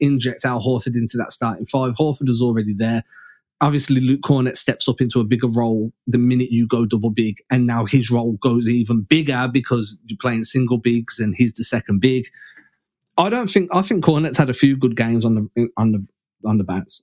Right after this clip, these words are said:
I don't think he's been terrible. He's a good dribble handoff initiator. He's a reliable screener.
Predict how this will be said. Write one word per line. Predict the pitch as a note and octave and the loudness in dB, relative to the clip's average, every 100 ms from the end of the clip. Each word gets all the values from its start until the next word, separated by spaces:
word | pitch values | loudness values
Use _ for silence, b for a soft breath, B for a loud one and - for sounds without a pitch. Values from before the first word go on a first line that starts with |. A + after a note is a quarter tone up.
| - | 0
I | C3 | 2
don't | D3 C#3 | 2 2
think | D3+ | 2
he's | C#3 C3 | 4 2
been | B2+ A2+ | 0 0
terrible. | A#2+ A#2 A2 A#2+ | 0 2 2 2
He's | A#2 A2 | 2 0
a | A#2 | 2
good | D3 D3+ | 4 4
dribble | C#3 C3+ B2 | 0 0 0
handoff | B2+ A#2+ A2+ - | 0 0 0 0
initiator. | A#2 A#2 B2+ A#2+ A2 A#2+ | 0 0 0 0 0 0
He's | A#2 G#2 | 2 0
a | |
reliable | G#2+ A#2+ C#3 C#3+ C3+ | 2 2 2 2 0
screener. | - - A2+ A2+ A2+ A2+ | -2 0 2 2 2 0